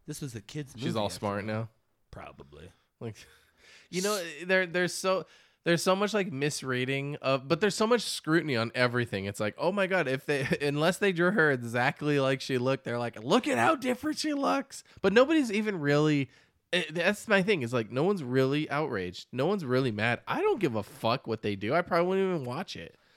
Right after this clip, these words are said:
Speaker 2: That's one I haven't watched in a long time is Space Jam.
Speaker 1: I don't think it would hold up.
Speaker 2: Um, and
Speaker 1: Maybe.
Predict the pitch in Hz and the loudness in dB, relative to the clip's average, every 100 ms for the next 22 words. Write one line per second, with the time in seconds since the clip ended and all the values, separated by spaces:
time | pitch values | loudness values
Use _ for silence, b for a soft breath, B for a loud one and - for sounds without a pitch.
0 | b - 175 - 160 127 123 117 107 110 | b -2 -2 2 2 2 0 -2 0 -2
1 | - 110 104 98 101 104 101 90 - - | -2 -4 -2 -4 -6 -8 -8 -8 -12 -8
2 | 139 147 170 - 170 127 139 123 127 110 | -4 -4 -4 -12 -10 -8 -8 -10 -10 -10
3 | 107 95 98 92 92 92 _ _ _ _ | -12 -12 -12 -12 -14 -16 _ _ _ _
4 | _ _ _ _ _ _ _ _ _ _ | _ _ _ _ _ _ _ _ _ _
5 | 143 123 113 104 - 151 139 120 107 101 | 4 4 2 -4 -8 -2 -2 -2 -8 -10
6 | 98 | -14